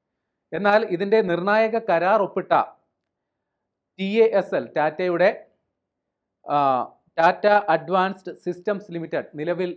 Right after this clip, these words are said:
കമ്പനി ലിസ്റ്റ് ചെയ്തിട്ടില്ല. ഒരു പക്ഷേ ആ ലിസ്റ്റ് ചെയ്തപ്പെട്ട്, ആ, ഇവരുടെ ഓഹരികളും വിപണിയിൽ ഉണ്ടായിരുന്നെങ്കിൽ ഒരു പക്ഷേ വലിയൊരു മുന്നേറ്റം അവർക്കും ഈ നേ-, ഈ രംഗത്ത് ഉണ്ടാക്കാൻ സാധിക്കുമായിരുന്നു. റഫേൽ യുദ്ധവിമാനങ്ങളുടെ കാര്യപ്രാപ്തിയെക്കുറിച്ച്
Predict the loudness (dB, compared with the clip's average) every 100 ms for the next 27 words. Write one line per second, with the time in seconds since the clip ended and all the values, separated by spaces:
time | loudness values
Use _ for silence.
0 | _ _ -6 -6 -6 -8 -8 -10 -10 -6
1 | -4 -6 -8 -12 -14 _ _ _ _ _
2 | _ _ _ -4 -2 -4 -2 -2 -2 -12
3 | _ _ _ _ -4 -2 -2 -8 -10 -6
4 | -4 -4 -4 -6 -2 -2 -2 -8 -4 -2
5 | -2 -4 -4 -4 -2 -4 -4 -4 -4 -4
6 | -6 -4 -6 -8 -12 -10 -8 -8 -6 -4
7 | -2 -4 -8 -8 -6 -8 -6 -6 -6 -6
8 | -4 -6 -6 -8 -8 -8 -10 -10 -10 -10
9 | -10 -12 -16 -12 -10 -12 -14 -12 -10 -10
10 | -10 -8 -8 -10 -6 -6 -6 -10 -10 -10
11 | -10 -14 -14 -16 _ _ _ _ 0 0
12 | 2 0 0 -2 -6 -2 -2 0 -2 -4
13 | -4 -4 -2 0 0 -4 _ -2 -2 -4
14 | -2 -4 -2 -6 -4 -8 -4